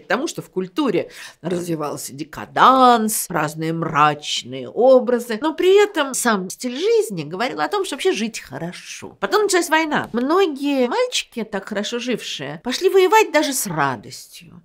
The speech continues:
потому что они защищают свою страну, потому что это будет прекрасное приключение, потому что это так романтично, потому что многие из них были пропитаны националистическими чувствами и, соответственно, хотели врезать врагам по ту сторону фронта. Война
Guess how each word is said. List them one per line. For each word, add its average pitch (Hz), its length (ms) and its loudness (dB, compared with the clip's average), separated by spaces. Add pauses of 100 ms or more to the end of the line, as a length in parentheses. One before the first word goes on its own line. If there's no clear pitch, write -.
(240)
потому 233 200 2
что - 140 -2
они 190 100 -2
защищают 165 560 -4
свою 131 220 -12
страну, 135 640 -14
потому 147 300 -14
что - 120 -8
это 147 120 -10
будет 165 240 -8
прекрасное - 560 -14
приключение, 139 1080 -12
потому 160 320 -2
что 180 160 -4
это 170 140 -4
так 160 180 -4
романтично, 156 1080 -10 (220)
потому 208 180 -6
что 208 160 -4
многие 196 320 -2
из 165 140 -8
них 190 160 -6
были 170 180 -4
пропитаны 160 720 -8
националистическими 160 1080 -10
чувствами 127 720 -10
и, 139 80 -12
соответственно, 135 500 -14
хотели 151 380 -10
врезать 143 760 -4
врагам 135 680 -8 (420)
по 135 80 -8
ту - 140 -6
сторону 143 440 -8
фронта. - 720 -16
Война 285 640 4